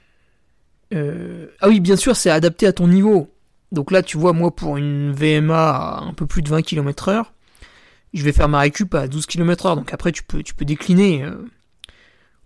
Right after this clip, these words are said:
onze, dix, neuf, tu vois, ça, ça trottine gentiment, quoi.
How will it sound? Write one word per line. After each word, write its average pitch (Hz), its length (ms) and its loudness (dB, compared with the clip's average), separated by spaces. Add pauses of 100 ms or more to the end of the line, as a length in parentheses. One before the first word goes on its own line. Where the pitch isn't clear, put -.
onze, 165 380 4
dix, 156 680 -2
neuf, 156 320 2
tu - 100 -6
vois, - 120 -12
ça, - 160 -12
ça - 120 -8
trottine 170 360 0
gentiment, 156 420 -2
quoi. - 180 -18